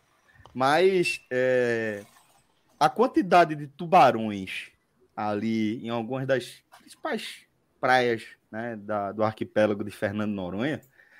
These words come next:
também deu o que falar ao longo da, da, das últimas semanas até,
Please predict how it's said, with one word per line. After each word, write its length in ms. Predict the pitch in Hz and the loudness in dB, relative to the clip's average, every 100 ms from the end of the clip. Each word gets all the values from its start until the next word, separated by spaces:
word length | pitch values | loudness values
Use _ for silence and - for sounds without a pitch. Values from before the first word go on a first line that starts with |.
| _ _ _ | _ _ _
também 680 | - 220 147 143 180 190 - - _ | 0 8 10 10 10 6 0 -14 _
deu 300 | - 110 247 | 0 12 12
o 60 | 349 | 12
que 100 | 349 | 10
falar 720 | 339 403 160 120 113 117 - _ _ _ _ _ _ | 6 6 8 8 8 4 -6 _ _ _ _ _ _
ao 160 | 127 123 | 2 4
longo 320 | 117 123 127 | 4 0 0
da, 420 | 135 143 127 110 - | 4 6 6 4 0
da, 600 | 107 101 95 90 82 85 _ _ _ _ _ _ | -4 -4 -4 -6 -10 -16 _ _ _ _ _ _
das 340 | 139 175 131 | 0 0 2
últimas 380 | 190 311 285 269 | -2 -2 -2 -4
semanas 580 | - 311 170 139 135 113 | -4 -4 -2 -2 -4 -4
até, 480 | 113 - 98 95 | -6 -6 -8 -8